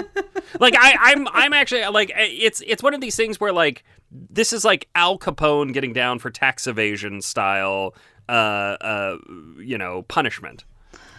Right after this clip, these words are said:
Speaker 1: I mean, is, is that entirely what's happening,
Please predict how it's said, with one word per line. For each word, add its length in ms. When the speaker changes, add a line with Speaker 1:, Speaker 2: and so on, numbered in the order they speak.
Speaker 1:
I 40
mean, 180
is, 340
is 180
that 380
entirely 640
what's 120
happening, 600